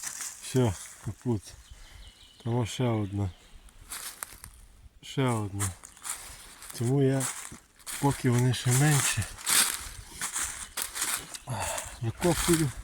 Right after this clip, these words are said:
і пересаджую. Навіть такі во, отакі, саме ліпше пересаджую. Вони малесенькі. Піддаю-, чим більше, тим важче потім. Я одну більшу взяв,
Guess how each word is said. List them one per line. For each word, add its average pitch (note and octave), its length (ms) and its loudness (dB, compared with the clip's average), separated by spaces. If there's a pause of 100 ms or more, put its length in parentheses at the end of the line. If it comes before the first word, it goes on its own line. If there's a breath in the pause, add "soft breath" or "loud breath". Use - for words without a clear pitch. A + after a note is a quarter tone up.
(840)
і D#3 40 4
пересаджую. C#3 840 2 (160)
Навіть C3+ 280 6
такі - 320 -4
во, C#3+ 160 4 (920)
отакі, A2+ 460 0 (340)
саме C#3 220 2
ліпше C#3 300 -6
пересаджую. A2 760 -6 (1000)
Вони B2 300 2
малесенькі. C3+ 720 0 (1080)
Піддаю-, A#2+ 420 4 (200)
чим C#3 220 4 (480)
більше, D#3 420 4 (200)
тим B2+ 200 4
важче B2 360 4 (100)
потім. A#2 320 2 (1400)
Я B2+ 120 4
одну C3 340 4
більшу C3+ 340 2
взяв, B2+ 400 4